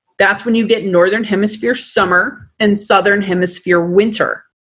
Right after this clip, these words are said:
But, you know, six months later, the northern hemisphere is tilted away from the sun and the southern hemisphere is tilted towards it. And that's when you get northern hemisphere winter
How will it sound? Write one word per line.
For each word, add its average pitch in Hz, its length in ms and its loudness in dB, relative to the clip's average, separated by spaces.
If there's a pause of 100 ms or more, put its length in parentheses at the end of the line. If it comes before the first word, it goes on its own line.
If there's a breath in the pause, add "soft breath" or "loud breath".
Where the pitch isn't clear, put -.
(180)
But, 196 600 2
you 233 120 2
know, 180 120 2
six 214 260 -2
months 202 240 0
later, 262 520 2
the 202 180 2
northern 214 300 4
hemisphere 208 400 2
is 185 80 -4
tilted 196 280 2
away 208 300 4
from 240 220 -2
the 190 80 0
sun 180 400 2
and 180 260 0
the 175 60 2
southern 247 320 2
hemisphere 196 420 2
is 175 100 2
tilted 170 360 0
towards 247 340 2
it. 175 200 2 (440 soft breath)
And 202 140 2
that's 202 200 2
when 214 120 2
you 202 120 4
get 190 160 2
northern 190 360 2
hemisphere 180 460 0
winter 339 580 0